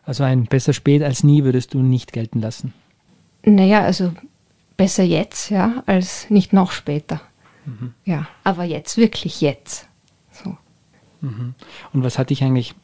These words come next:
Speaker 1: politisiert, würdest du sagen?
Speaker 2: Das ist auch eine sehr gute Frage. Wahrscheinlich hat der hat mein Elternhass da schon auch eine große Rolle gespielt? Also ich bin einfach so aufgewachsen, da liefen immer die Nachrichten im Fernsehen, es wurde immer diskutiert,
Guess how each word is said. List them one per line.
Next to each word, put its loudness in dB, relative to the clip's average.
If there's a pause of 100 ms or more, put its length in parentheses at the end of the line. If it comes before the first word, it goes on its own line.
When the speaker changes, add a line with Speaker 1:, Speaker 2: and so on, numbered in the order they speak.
(160)
Speaker 1:
politisiert, -2
würdest -6
du -6
sagen? -8 (1000)
Speaker 2:
Das -18 (100)
ist -16
auch -2
eine 2
sehr -2
gute -8
Frage. -8
Wahrscheinlich 0
hat -8
der -2 (1200)
hat 0
mein 2
Elternhass -4
da -8
schon 2
auch 0
eine 0
große -4
Rolle -2
gespielt? -8 (340)
Also -4
ich -8
bin 0
einfach -4
so -12
aufgewachsen, -6
da -4 (160)
liefen -2
immer 6
die -2
Nachrichten -4
im 0
Fernsehen, -2
es -4
wurde -2
immer 6
diskutiert, -10